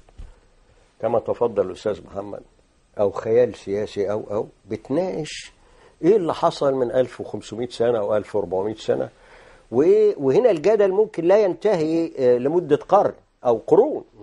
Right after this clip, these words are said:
لأنه أنت عارفة الخلافات بين الفقهاء وكل واحد له اجتهاده. وكل واحد له تفسيره. وبالتالي نترك كل القضايا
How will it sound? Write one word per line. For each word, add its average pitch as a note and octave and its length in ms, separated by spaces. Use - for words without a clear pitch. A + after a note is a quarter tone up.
لأنه E3+ 640
أنت G#3+ 200
عارفة D#3 300
الخلافات B2 560
بين A#2 200
الفقهاء A2+ 760
وكل B2 360
واحد B2+ 260
له B2+ 80
اجتهاده. D3 640
وكل F#3+ 220
واحد E3+ 200
له B3 60
تفسيره. B3 500
وبالتالي G3 800
نترك D#3+ 400
كل B3 280
القضايا B2 800